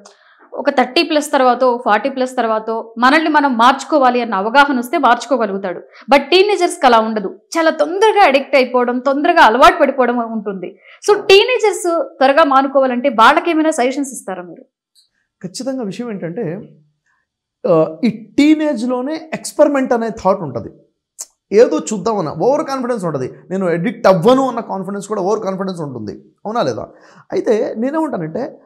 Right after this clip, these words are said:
Speaker 2: నువ్వు అందరిలా ఒక వ్యక్తివి నువ్వు, అవునా లేదా? తాగే ప్రతి వ్యక్తి కూడా అడిక్ట్ అవ్వను అనుకునే అయ్యాడు. ఒకసారి అడిక్ట్ అయిన తర్వాత బయటపడడం చాలా కష్టం, అడిక్ట్ అయిన తర్వాత బయటపడడం చాలా కష్టం.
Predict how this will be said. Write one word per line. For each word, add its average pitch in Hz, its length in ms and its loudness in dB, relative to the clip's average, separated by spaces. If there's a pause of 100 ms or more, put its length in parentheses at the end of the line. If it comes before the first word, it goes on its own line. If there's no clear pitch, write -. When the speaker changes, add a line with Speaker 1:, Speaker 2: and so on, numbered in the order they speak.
(160)
Speaker 2:
నువ్వు 262 160 -12
అందరిలా 330 1040 2 (960)
ఒక 294 160 -2
వ్యక్తివి 196 320 -2
నువ్వు, 110 200 -8 (380)
అవునా 240 180 -4
లేదా? 165 240 -4 (560)
తాగే 214 240 0
ప్రతి 233 300 -6
వ్యక్తి 262 200 -8
కూడా 269 120 -2
అడిక్ట్ 240 340 -2
అవ్వను 226 260 2
అనుకునే 311 380 0 (400)
అయ్యాడు. 147 300 4 (480)
ఒకసారి 302 400 -4
అడిక్ట్ 262 300 -2
అయిన 285 180 4
తర్వాత 285 260 -2
బయటపడడం 208 460 -6
చాలా 143 120 -8
కష్టం, - 280 -18 (840)
అడిక్ట్ 190 260 -6
అయిన 208 140 -2
తర్వాత 202 180 -6
బయటపడడం 180 640 -6
చాలా 151 100 -4
కష్టం. 139 280 -8